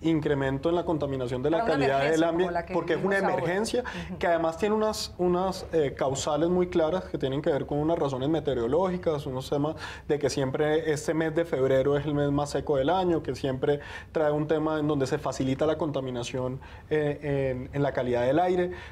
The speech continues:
Speaker 1: donde también tenemos unos incendios forestales desde el lado de Venezuela que han tenido una, un impacto en la contaminación. Esas medidas de choque que se están tomando son varias.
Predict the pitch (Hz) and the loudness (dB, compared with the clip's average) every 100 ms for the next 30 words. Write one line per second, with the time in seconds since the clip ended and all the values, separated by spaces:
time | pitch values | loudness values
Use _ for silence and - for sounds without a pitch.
0 | - 139 143 139 131 127 147 156 170 160 | -4 0 0 0 -2 0 0 0 0 0
1 | 151 127 139 143 143 123 135 127 151 - | 0 2 2 2 2 2 2 2 0 -2
2 | - - - 143 139 123 123 151 135 120 | -12 -16 0 2 4 4 6 4 2 2
3 | 156 175 170 139 127 135 143 147 147 143 | 2 4 2 -2 -2 -2 2 2 2 2
4 | 143 147 143 143 143 147 151 151 147 143 | 2 2 0 -2 -2 0 0 0 -2 -2
5 | - 147 - - - 147 143 131 127 120 | -4 -6 -6 -18 -10 -2 -2 -2 -4 -2
6 | 120 113 143 107 - - - 226 240 302 | -2 -2 -4 -4 -12 -16 -2 2 4 4
7 | 311 196 175 214 190 165 180 208 185 143 | 4 4 4 2 0 -2 -2 -2 -2 -4
8 | 131 139 170 143 127 - - - - - | -4 -2 0 -2 -4 -10 -16 -18 -20 -20
9 | - - - - - - - - - - | -18 -18 -18 -18 -18 -20 -20 -20 -8 -4
10 | 196 180 175 - - - | 0 0 -2 -6 -12 -14